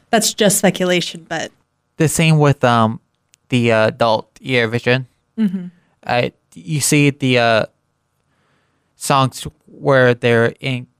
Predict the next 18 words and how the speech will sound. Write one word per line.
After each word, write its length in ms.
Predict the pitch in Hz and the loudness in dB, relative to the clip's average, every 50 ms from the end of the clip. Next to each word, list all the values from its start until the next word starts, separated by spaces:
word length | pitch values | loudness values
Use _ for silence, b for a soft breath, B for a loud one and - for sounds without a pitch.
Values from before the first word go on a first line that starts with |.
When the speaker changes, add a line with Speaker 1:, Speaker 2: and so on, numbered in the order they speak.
| _ | _
Speaker 2:
completely 880 | - - 127 123 - 143 139 139 135 135 131 131 127 123 123 131 - _ _ | -14 -12 -12 -10 -6 -4 -2 -2 -2 -2 -2 -2 -4 -4 -4 -6 -10 _ _
in 360 | - 139 131 127 123 120 120 | -8 -8 -6 -6 -8 -8 -6
their 260 | 113 120 117 113 113 113 | -2 0 2 2 0 -2
native 380 | 113 117 117 113 113 107 _ - | -4 -4 -2 -2 -2 -4 _ -8
language, 720 | - 127 127 120 117 - 123 117 117 113 - - - - _ - | -4 -2 -2 -2 0 0 2 2 2 0 -2 -8 -14 -14 _ -4
they 260 | - 117 117 113 113 | -2 -2 0 -2 -4
score 500 | 107 - - - - - 117 117 113 110 | -6 -10 -12 -12 -8 -2 0 2 2 2
low 480 | 107 104 104 104 101 101 104 113 120 - _ _ _ _ - | 2 2 2 2 2 2 2 0 0 -4 _ _ _ _ -18
unless 360 | 131 123 117 117 117 117 - | -12 -6 -2 -2 -2 -2 0
it's, 240 | 127 120 110 - - | -2 -2 -2 -2 -2
like, 280 | 120 110 104 101 - _ _ _ _ _ | -2 0 0 -2 -6 _ _ _ _ _
popular 440 | - - 123 123 120 123 120 117 117 | -8 -4 -2 -2 -2 0 -2 -2 -2
with 260 | 113 113 110 110 110 | -4 -4 -4 -4 -4
the 100 | - 113 | -4 -6
voters. 600 | 107 - 117 117 117 117 127 135 151 156 151 - _ _ _ _ | -4 0 0 2 2 2 2 2 0 0 -2 -8 _ _ _ _
But 160 | - 143 131 127 | -4 -2 -2 -2
if 200 | 131 131 127 143 | -2 -4 -2 0
it's 420 | 135 123 - - - - - - | -2 -2 -2 -4 -12 -10 -12 -12